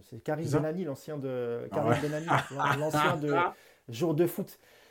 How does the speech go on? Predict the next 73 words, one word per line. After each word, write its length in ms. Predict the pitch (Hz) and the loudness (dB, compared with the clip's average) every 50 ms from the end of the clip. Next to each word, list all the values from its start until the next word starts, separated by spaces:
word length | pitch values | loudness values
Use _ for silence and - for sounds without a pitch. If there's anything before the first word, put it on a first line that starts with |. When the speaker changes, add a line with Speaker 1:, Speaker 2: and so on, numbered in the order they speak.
| - - - - _ - | -16 -16 -16 -14 _ 0
Speaker 1:
Je, 220 | 139 170 196 226 185 | 6 6 6 6 6
je, 180 | 120 160 196 | 6 8 10
en 160 | 220 202 185 | 10 10 8
fait, 260 | 180 - 403 392 - 156 | 4 2 -2 -2 -2 -6
je 240 | 135 139 165 165 | -2 0 0 0
comprends 320 | 151 - - 202 190 - 240 | 0 -2 -4 -6 -4 -4 -2
pas 140 | - 339 349 | -2 -2 -4
quand 100 | 269 208 | -6 -10
tu 160 | - - 147 | -10 -12 -16
travailles 320 | - - - 202 220 220 | -10 -4 0 2 2 2
dans 100 | 185 156 | 2 2
un 100 | 156 151 | 0 0
média 680 | 147 160 165 165 151 135 139 165 180 190 185 185 180 160 | 0 0 0 0 -2 0 2 4 6 6 6 6 4 2
où 120 | 135 120 | 0 -4
tu 120 | - - 127 | -6 -6 -4
dois 240 | 139 135 131 131 | -4 -2 -2 -4
être 140 | 131 127 - | -6 -6 -4
censé 260 | 139 139 131 - - | -6 -6 -6 -4 -4
être 180 | 156 151 - - _ _ - - | -4 -4 -6 -10 _ _ -18 -16
journaliste, 640 | 117 101 135 139 143 143 143 156 180 190 185 - 135 | -10 -8 -6 -4 -2 0 0 0 -2 -4 -4 -8 -12
un 80 | 113 | -12
peu 180 | 107 - 131 135 | -10 -8 -6 -4
neutre, 300 | 139 160 185 185 185 - | -4 -4 -4 -6 -6 -8
et 40 | 139 - | -14 -14
cetera. 420 | 120 - - 117 143 185 269 - - - - - - - - _ _ - | -14 -12 -10 -8 -8 -8 -10 -14 -20 -20 -20 -20 -20 -20 -20 _ _ -12
Euh, 240 | 135 127 131 131 127 | -8 -6 -6 -4 -2
lui, 300 | 131 135 170 254 311 339 | 0 2 6 8 8 8
euh, 120 | 262 202 156 | 8 6 4
dès 140 | 143 247 | 2 0
qu'il 120 | 240 - 220 | -2 0 2
peut 80 | - | 2
attaquer 280 | 214 202 202 196 214 202 | 4 4 2 0 0 -2
le 40 | 185 | -2
P 120 | - 180 | 0 0
S 100 | 175 170 | 0 2
G, 80 | 185 240 | 2 0
il 80 | 208 | -2
y 40 | 196 | -2
va, 100 | 165 131 | -4 -6
hein. 160 | 117 120 127 120 | -8 -8 -10 -10
Il 40 | 117 | -12
y 40 | |
a 40 | 113 | -10
pas 160 | - - 147 | -6 -4 -4
de, 300 | 147 131 135 131 123 123 120 | -2 -2 -2 -2 -2 -2 -2
il 60 | 120 | -4
y 60 | 123 | -4
a 20 | 120 | -4
pas 140 | - 147 | -4 -4
de 40 | 147 | -6
souci. 160 | - 151 - | -6 -4 -2
Alors, 160 | 196 139 120 131 | -2 -2 -2 -2
on 60 | 143 | -6
sait 160 | - - 170 | -6 -6 -8
qu'il 100 | 160 - | -8 -8
supporte 320 | - - - - 110 - | -16 -14 -12 -12 -12 -10
Marseille, 300 | - 135 127 - - 233 | -10 -12 -10 -6 -4 -4
et 60 | 170 - | -4 -6
cetera. 420 | - - - 160 208 240 175 127 | -10 -10 -10 -8 -8 -6 -8 -8
Et 40 | 110 | -8
tant 160 | - - 131 | -8 -8 -6
mieux 120 | 131 131 131 | -6 -6 -6
pour 220 | - - 135 143 | -4 -4 -4 -2
lui, 140 | 175 240 277 | 0 -2 -2
ou 80 | 196 131 | -4 -4
tant 160 | - 143 127 | -6 -8 -8
pis 160 | - - 131 | -8 -10 -10
pour 160 | - 123 120 | -10 -8 -8
lui, 80 | 131 208 | -6 -6
j'ai 80 | 196 | -8
envie 140 | 139 110 117 | -8 -10 -10
de 40 | 117 | -10
dire. 220 | 139 190 202 143 | -10 -10 -10 -10